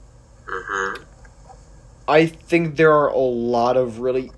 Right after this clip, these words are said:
Speaker 2: interesting things they could have done with that that I just do not think that they explored.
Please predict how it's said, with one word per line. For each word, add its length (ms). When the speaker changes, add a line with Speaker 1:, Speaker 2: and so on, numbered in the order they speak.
Speaker 2:
interesting 760
things 420
they 120
could 160
have 120
done 160
with 220
that 220
that 180
I 180
just 440
do 140
not 300
think 220
that 160
they 160
explored. 760